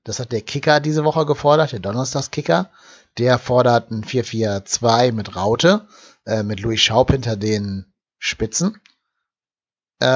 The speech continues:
da tue ich mich ein bisschen schwer. Ich bin überhaupt kein Freund des Raute-Systems, weil ich immer finde, man kann da die beiden Flügelspieler zu leicht isolieren und in den Raum hinter die kommen. Ähm, wenn, müsste man's irgendwie als vier drei eins zwei interpretieren. Aber dazu haben wir auch nicht die nötigen Spieler.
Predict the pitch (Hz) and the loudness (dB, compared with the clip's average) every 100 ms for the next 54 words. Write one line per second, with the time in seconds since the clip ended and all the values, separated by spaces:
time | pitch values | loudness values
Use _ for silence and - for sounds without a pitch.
0 | 135 135 139 139 - 196 170 175 151 147 | 6 6 4 2 2 2 2 -2 -4 -6
1 | 131 - 113 131 208 214 - - _ 131 | -6 -6 0 2 2 -2 -18 -20 _ -2
2 | 127 135 156 135 120 - 131 117 - 120 | 2 2 2 -2 -6 -4 -4 -4 -4 2
3 | 147 135 101 - 117 143 185 - _ - | 2 2 -6 -2 0 2 0 -6 _ -20
4 | - _ - 110 117 143 135 - 143 131 | -20 _ -4 -2 -2 2 2 4 2 2
5 | 123 117 131 127 113 110 113 113 110 123 | 0 0 0 0 0 2 2 2 0 0
6 | 120 - 117 113 - 113 120 110 101 101 | 0 0 0 0 2 2 0 0 -2 2
7 | 123 120 110 98 104 104 104 110 123 123 | 4 2 0 -2 -2 0 2 2 2 2
8 | 95 - 98 139 - _ _ _ _ _ | 0 0 0 0 -4 _ _ _ _ _
9 | - 104 95 92 87 113 123 117 - 110 | -4 -2 0 -2 0 2 4 2 2 0
10 | - 107 107 107 95 - 117 104 95 92 | 0 -2 0 2 0 0 2 2 2 2
11 | 90 95 - 101 104 95 82 - 90 92 | 0 0 -2 2 2 2 -2 -6 -6 -2
12 | 101 127 _ _ - - _ 87 95 95 | 0 -2 _ _ -20 -20 _ 0 2 2
13 | 90 95 - 101 104 90 107 92 87 98 | 0 0 0 0 2 2 2 2 0 -2
14 | 104 87 - 107 92 80 | 0 0 0 2 4 2